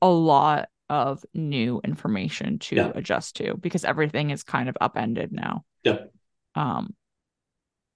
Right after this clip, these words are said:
Speaker 1: and I really hope they turn the background motion off.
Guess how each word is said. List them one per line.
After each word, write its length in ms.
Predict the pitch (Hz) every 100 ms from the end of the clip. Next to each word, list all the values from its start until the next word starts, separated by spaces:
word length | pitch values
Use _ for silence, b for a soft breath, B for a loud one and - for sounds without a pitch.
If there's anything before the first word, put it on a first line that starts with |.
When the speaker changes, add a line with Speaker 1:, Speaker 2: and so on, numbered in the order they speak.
| _
Speaker 1:
and 100 | 185
I 40 | 165
really 360 | 165 180 156
hope 240 | 147 131 -
they 120 | 110
turn 260 | - 95 131
the 60 |
background 500 | - - - 139 -
motion 320 | - - - -
off. 400 | - 170 -